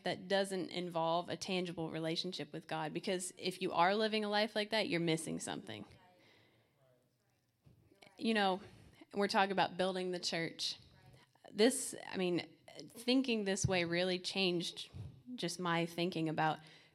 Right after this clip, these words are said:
bringing people in. We've been taught this for years, we need to bring people to church, but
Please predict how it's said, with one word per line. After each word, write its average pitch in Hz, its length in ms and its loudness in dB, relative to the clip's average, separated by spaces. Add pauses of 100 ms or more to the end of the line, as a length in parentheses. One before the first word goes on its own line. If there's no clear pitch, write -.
bringing 175 360 2
people 170 360 0
in. 170 200 4
We've 180 180 2
been 165 160 2
taught 156 260 -2
this - 160 -2
for - 100 -4
years, 156 320 0
we 165 80 0
need 160 160 0
to - 60 -12
bring 160 220 -4
people 170 320 -8
to 175 60 -10
church, 165 360 -4
but 175 180 2